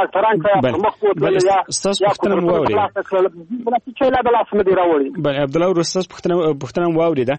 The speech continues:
Speaker 2: زه غواړم تاسو نه وپوښتم چې تاسو خپل ولایت کې چې دونه د ښځو د ونډې ملاتړ یاستئ، څونه کار شوی د ښځو لپاره په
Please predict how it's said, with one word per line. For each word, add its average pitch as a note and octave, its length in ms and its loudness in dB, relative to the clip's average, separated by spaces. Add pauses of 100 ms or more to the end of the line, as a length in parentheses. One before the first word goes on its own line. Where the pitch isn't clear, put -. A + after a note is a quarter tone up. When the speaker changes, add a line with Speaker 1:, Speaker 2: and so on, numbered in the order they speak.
(240)
Speaker 2:
زه C#3+ 140 -2
غواړم F#3 240 0
تاسو F#3+ 260 -2
نه F3 80 2
وپوښتم D#3 340 -2
چې C3+ 160 -2
تاسو F3+ 280 -4
خپل F3+ 200 -2
ولایت D3 360 0
کې C3 140 -10
چې B2 40 -4
دونه C3 300 0
د A#2 80 -2
ښځو C3 220 -2
د A#2+ 80 -2
ونډې C3+ 280 0
ملاتړ B2 380 0
یاستئ، A#2 560 0
څونه F3+ 320 -2
کار E3 200 -2
شوی F3 280 -2
د C3+ 160 -4
ښځو D#3 300 -2
لپاره D3+ 380 0
په D3+ 200 -4